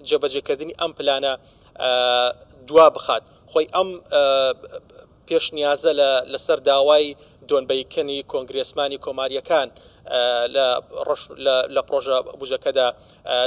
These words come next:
جێگەی کراوەتەوە کە کەسێکی نزیکە لە کوردووە زۆر جاریش لە زۆر کاتدا، ئە، پاڵپشتی و هەڵوێستی بەرامبەر، ئە، کورد نیشانداوە، تا کەسێک کە دۆستی، ئە، کوردە. ئە، بۆیە پێشبینی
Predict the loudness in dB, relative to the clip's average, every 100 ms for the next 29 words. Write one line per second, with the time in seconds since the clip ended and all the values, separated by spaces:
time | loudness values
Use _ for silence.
0 | -2 -6 -8 -4 0 0 0 -4 -6 -10
1 | -10 -12 -12 -14 -14 -14 -14 -14 -12 -6
2 | -2 -2 -6 -10 -2 0 0 -6 _ _
3 | _ _ _ _ -4 0 2 2 0 -2
4 | -2 0 -2 -4 -2 -2 2 0 -2 -12
5 | -10 -2 0 0 -2 -4 -4 -4 -8 -8
6 | -10 -10 -6 -4 -4 -6 -4 -4 0 -2
7 | -4 -16 -6 -2 0 0 -4 -2 -2 -4
8 | -12 -6 -6 -2 -2 -2 -4 -8 -8 -6
9 | -2 -2 -2 -4 -4 -4 -6 -12 -14 -20
10 | -20 -6 0 2 4 2 -2 -6 -8 -8
11 | -8 0 2 2 -6 -20 -20 -6 0 2
12 | 2 2 6 10 8 6 -2 -10 -6 -6
13 | -6 -10 -10